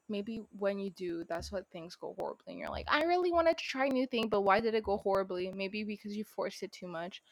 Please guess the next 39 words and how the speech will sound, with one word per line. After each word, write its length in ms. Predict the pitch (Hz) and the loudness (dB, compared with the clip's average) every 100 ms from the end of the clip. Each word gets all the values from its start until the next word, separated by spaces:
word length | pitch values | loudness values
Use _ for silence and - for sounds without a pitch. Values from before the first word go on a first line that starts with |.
| - - - | -20 -14 0
And 100 | 196 | 2
I'm 120 | 214 | 2
saying 280 | 240 233 226 | 0 0 2
that 180 | 214 | 2
because 420 | 196 - 185 170 - | 0 -2 -2 -4 -6
it 100 | 196 | -4
happened 380 | 196 208 208 208 | -4 -4 -4 -6
to 120 | 214 | -8
me. 240 | 180 180 196 | -10 -10 -8
I 120 | 196 190 | -6 -6
forced 440 | - 185 185 - | -2 2 2 0
things, 260 | 190 190 185 | -6 -6 -6
and 100 | 170 | -6
I 100 | 175 - | -6 -4
forced 220 | 190 - | -6 -6
connections, 640 | 208 185 196 - 185 190 | -6 -6 -6 -6 -6 -6
and 100 | 180 | -4
I 80 | 185 - | -6 -4
forced 340 | 190 185 202 - - - _ _ - | 2 2 0 -8 -20 -20 _ _ 4
friendships. 560 | 208 208 - 214 - | 4 4 0 -4 -4
I'm 160 | 208 208 | -6 -6
just 220 | 214 - | -8 -10
like, 120 | 196 - | -10 -6
"I 100 | 214 | -6
want 280 | 202 208 220 | -6 -6 -8
this 180 | 214 - | -10 -10
to 60 | |
happen." 500 | 202 190 - 202 208 | -6 -4 -4 -4 -6
And 160 | 208 202 | -4 -4
when 140 | 208 | -2
it 100 | 226 220 | -2 -2
didn't 180 | 202 | -4
turn 240 | - 202 196 | -4 -4 -2
out 160 | 185 | -4
well, 320 | 190 190 185 185 | -2 -2 -2 -2
I 100 | 196 | -4
would 160 | 190 190 | -4 -6
be 100 | 185 | -6
like, 180 | 185 | -6